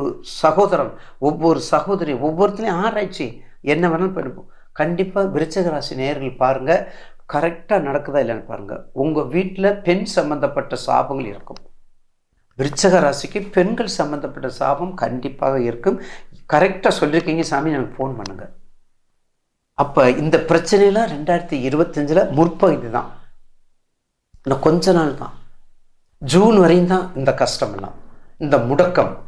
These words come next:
இந்த டிப்ரெசிங், இந்த போராட்டம். அதுக்கு அடுத்து குரு பயிற்சி உங்களுக்கு நேரம் வந்துருவாரு,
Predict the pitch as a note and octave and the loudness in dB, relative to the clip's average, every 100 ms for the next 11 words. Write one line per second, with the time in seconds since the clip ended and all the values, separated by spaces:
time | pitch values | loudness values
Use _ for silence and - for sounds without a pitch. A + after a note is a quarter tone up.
0 | - C#3 C3+ C#3+ D3+ - F#3+ - A2 - | -10 2 2 4 2 2 2 2 -4 -6
1 | - - - - C3 C3+ D#3+ F#3 E3+ - | -14 -18 -18 -2 0 4 4 6 4 0
2 | - - - - - - - B2 C3 - | -8 -10 -14 -18 -20 -18 -6 -2 -2 2
3 | B2 E3 - C3 A#2+ F#3 F#3 D#3 - G#3+ | 4 4 4 0 4 2 4 2 0 -4
4 | B3 - - A#2 - - A2 A#2+ B2+ A#2 | -6 -8 -6 -2 0 -2 0 2 2 0
5 | A2 B2 B2 C#3+ | 0 2 2 2